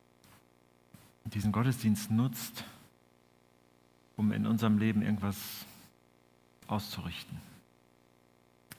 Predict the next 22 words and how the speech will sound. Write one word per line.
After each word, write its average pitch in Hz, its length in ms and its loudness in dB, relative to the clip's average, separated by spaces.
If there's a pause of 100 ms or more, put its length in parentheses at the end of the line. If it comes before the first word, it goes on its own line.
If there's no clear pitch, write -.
Amen. 87 280 -2 (2750)
Eigentlich 120 680 4 (1000)
muss 104 160 -4
ich 95 100 -10
leider 101 200 0
beginnen, 101 400 2
eigentlich 120 480 2
wollte 110 180 4
ich 101 80 -2
jetzt 95 180 -2
einen 98 80 -2
Fußball 110 380 0
dabei 98 320 4
haben, 98 160 0
den 107 180 4
habe 104 100 4
ich 101 140 -2
einfach 98 220 -2
vergessen. - 560 -6 (880)
Äh, 90 240 -4 (160)
und 107 220 -4
eigentlich, 123 720 2